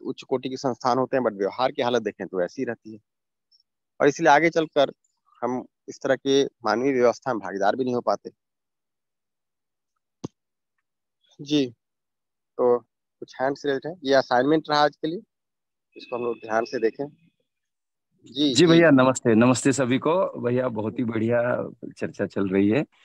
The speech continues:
Speaker 2: तो एक छोटा सा मैं अपना ये रख रहा हूँ या सजेशन आप दे सकते हैं इसमें। तो जो भी हमको बच्चों में, मतलब students में, अ, परिमार्जन changes लाने हैं, तो इसके लिए आधार जो है, जो आपने बताया, मुझे भी बहुत प्यार है, वो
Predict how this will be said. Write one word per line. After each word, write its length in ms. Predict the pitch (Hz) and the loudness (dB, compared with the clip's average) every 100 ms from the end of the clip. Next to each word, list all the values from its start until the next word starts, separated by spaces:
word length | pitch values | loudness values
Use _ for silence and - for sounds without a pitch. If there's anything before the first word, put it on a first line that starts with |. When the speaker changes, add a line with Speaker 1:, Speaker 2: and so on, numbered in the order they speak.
| _ _ - | _ _ -2
Speaker 2:
तो 80 | 143 | 0
एक 220 | 143 143 | 0 -4
छोटा 300 | - 156 160 | -4 -2 0
सा 160 | 156 165 | 0 2
मैं 160 | 151 | 2
अपना 520 | 143 139 135 127 - 98 | 2 0 0 -2 -4 -4
ये 120 | 110 | -4
रख 200 | 110 107 | -4 -4
रहा 100 | 120 | -2
हूँ 120 | 123 | -2
या 260 | 120 113 101 - - - - | -2 -4 -6 -12 -16 -16 -10
सजेशन 500 | 101 95 110 127 110 | -6 -2 0 0 0
आप 140 | 98 | -2
दे 160 | 98 107 | -4 -6
सकते 280 | 101 - | -8 -8
हैं 60 | 98 | -10
इसमें। 320 | - 113 156 - _ _ _ _ - | -4 0 -2 -4 _ _ _ _ 0
तो 120 | 180 | 4
जो 220 | 143 165 | 4 4
भी 140 | 170 | 4
हमको 260 | 208 196 220 | 2 2 0
बच्चों 340 | 156 139 - | -2 -4 0
में, 260 | 160 165 160 | 0 2 0
मतलब 240 | 139 135 | -2 -4
students 440 | 127 127 127 139 143 | -4 -2 0 0 0
में, 300 | 139 143 143 | 0 0 -2
अ, 20 | - - 104 104 | -4 -4 -2 -4
परिमार्जन 720 | 90 117 120 127 120 120 123 | -2 -2 0 0 0 0 -2
changes 440 | 123 113 107 113 | 0 -2 -2 -2
लाने 240 | 113 98 107 | -2 -2 -2
हैं, 240 | 107 85 - _ _ _ _ | -4 -8 -10 _ _ _ _
तो 340 | 175 185 196 - | -4 -2 -2 -4
इसके 320 | 147 - 175 | -6 -4 -4
लिए 240 | 175 170 185 | 0 0 0
आधार 540 | - 120 120 143 170 | 0 -2 -2 -2 -2
जो 180 | 151 147 | 0 -2
है, 140 | 131 | -2
जो 120 | 131 123 | -2 -2
आपने 220 | - 120 | -2 -4
बताया, 260 | 117 107 | -4 -2
मुझे 220 | 120 113 123 | -2 -2 -2
भी 100 | 123 | -2
बहुत 200 | 117 117 | -2 -2
प्यार 280 | 101 98 | -2 0
है, 80 | 117 | 0
वो 220 | 143 156 | -2 -4